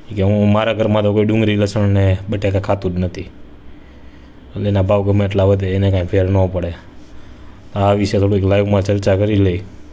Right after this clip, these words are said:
પછી બાકીના મુદ્દા લઈ. પહેલાં બધાયને શેર કરી દ્યો, બધાય જોડાઈ જાય હરવે હરવે.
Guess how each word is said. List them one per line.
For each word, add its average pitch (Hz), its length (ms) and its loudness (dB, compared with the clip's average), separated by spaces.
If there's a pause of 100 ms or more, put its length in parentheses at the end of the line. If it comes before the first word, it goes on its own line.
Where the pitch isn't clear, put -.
(1000)
પછી 101 180 2
બાકીના 101 400 0
મુદ્દા 101 260 2
લઈ. 95 380 0 (1200)
પહેલાં 101 220 2
બધાયને 101 320 0
શેર 104 260 0
કરી 104 240 2
દ્યો, 98 160 4
બધાય 95 240 2
જોડાઈ 98 300 2
જાય 92 220 -4 (2000)
હરવે 95 260 -2
હરવે. 92 220 -2